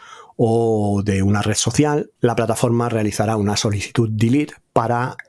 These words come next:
eliminar esta publicación de su base de datos. Y la última parte de una api, aparte de los endpoint y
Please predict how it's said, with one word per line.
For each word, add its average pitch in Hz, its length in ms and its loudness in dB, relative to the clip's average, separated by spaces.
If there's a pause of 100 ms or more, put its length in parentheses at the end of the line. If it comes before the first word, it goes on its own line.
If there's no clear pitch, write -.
eliminar 110 560 0
esta 104 220 -2
publicación 104 540 0
de 104 100 0
su 104 140 -2
base 92 240 -2
de 80 80 0
datos. - 480 -6 (260)
Y 151 80 4
la 139 120 2
última 151 360 0
parte 127 400 0
de 101 480 0 (300)
una 113 320 0
api, 120 280 -2 (440)
aparte 104 460 -2
de 101 180 0
los 95 420 -2
endpoint 104 520 0 (180)
y 104 420 0